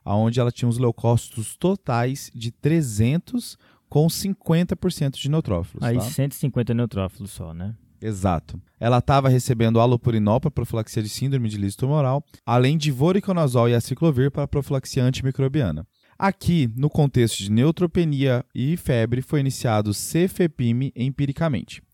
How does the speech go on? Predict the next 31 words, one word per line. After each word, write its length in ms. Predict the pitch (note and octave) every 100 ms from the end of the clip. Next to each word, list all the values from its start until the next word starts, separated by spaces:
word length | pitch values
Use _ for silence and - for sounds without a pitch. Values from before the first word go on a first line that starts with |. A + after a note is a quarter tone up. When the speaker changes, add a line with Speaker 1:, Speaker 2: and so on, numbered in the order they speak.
| -
Speaker 1:
O 80 | C3
raio-x 380 | B2+ B2+ - B2
e 40 |
exame 320 | A2+ A2 G#2+
de 80 | G#2+
urina 240 | G2 F#2
estavam 240 | F#2 G2 A2+
normais, 500 | F#3+ D#3+ A#2+ B2 -
hemocultura 500 | B2 B2 - A#2+ A2
foi 180 | - G#2+
solicitada 720 | - B2 - F3+ C3 A#2 B2 - - _ -
e, 280 | - F#3+ F3+ _ _
como 240 | - E3 D#3
foi 260 | - B2+
depois 540 | A2+ C#3 - C#3 A#2+ A#2+
de 60 |
dois 120 | C#3 C#3+
mil 120 | F#3+
e 40 |
vinte, 240 | D3+ D3+ -
foi 120 | C#3+
solicitado 680 | C#3+ C#3+ - A#2+ A#2 A#2+ - _
um 80 | A#2
P 140 | B2+
C 140 | A2+ A2
R 100 | G#2
pra 160 | A2+
covid, 420 | A2+ D3+ G#2+ G#2 A2+
que 160 | C3
veio 240 | G#2+ A2+ G#2+
negativo. 600 | G2+ A#2+ C#3+ - -